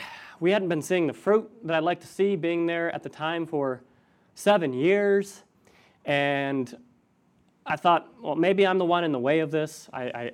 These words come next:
I talked to different people here about that. And maybe God wanted me to just to focus on our church plant and this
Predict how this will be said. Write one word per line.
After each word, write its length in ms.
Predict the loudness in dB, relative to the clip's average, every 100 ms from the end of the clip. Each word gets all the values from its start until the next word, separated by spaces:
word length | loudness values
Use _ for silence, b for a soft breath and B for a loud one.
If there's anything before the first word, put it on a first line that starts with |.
| -10
I 40 |
talked 300 | -8 -6 -4
to 220 | -2 -4 -4 -12 _ _ _ -12
different 260 | -8 -6 -6
people 220 | -6 -4
here 480 | -2 0 0 -2 -6 b b b
about 240 | 0 0
that. 480 | 2 0 0 -2 _ b b b
And 580 | -6 -4 -2 -2 -4 -6 -12 _ _ _ _ _ _ -4
maybe 280 | 2 4 4
God 200 | 2 2
wanted 200 | 2 2
me 100 | 0
to 60 | 0
just 180 | -4
to 80 | -8
focus 360 | 0 0 0 -6
on 120 | -6
our 100 | -6
church 380 | -6 -4 -4 -6
plant 380 | -6 -4 -4 -8 _ _ _ _ _ _ _ _ -20 b b b -6
and 160 | -2
this 300 | -2 -4 -12